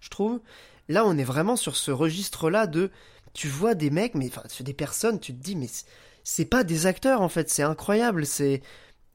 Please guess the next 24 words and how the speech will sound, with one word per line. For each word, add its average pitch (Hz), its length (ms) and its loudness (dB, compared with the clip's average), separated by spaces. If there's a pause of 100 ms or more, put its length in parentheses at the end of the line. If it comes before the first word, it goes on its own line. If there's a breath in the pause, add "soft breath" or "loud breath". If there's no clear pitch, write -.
(140)
je 151 180 -2
saurais 214 260 4
pas 302 120 2
comment 208 240 2
le 190 60 2
décrire, 190 440 2
en 156 60 2
fait, 156 180 0
c'est 139 200 -2
juste, 202 200 -4
faut, 135 200 -4
faut 139 220 -4
vraiment 131 420 -2
aller 180 100 4
voir 156 240 0
ce 147 100 -4
film. 214 360 -4 (420 soft breath)
C'est, 147 380 0
euh, 127 480 -2
c'est - 140 -2
une 143 100 2
expérience 170 520 0
vraiment 147 360 -2
unique, 180 520 -4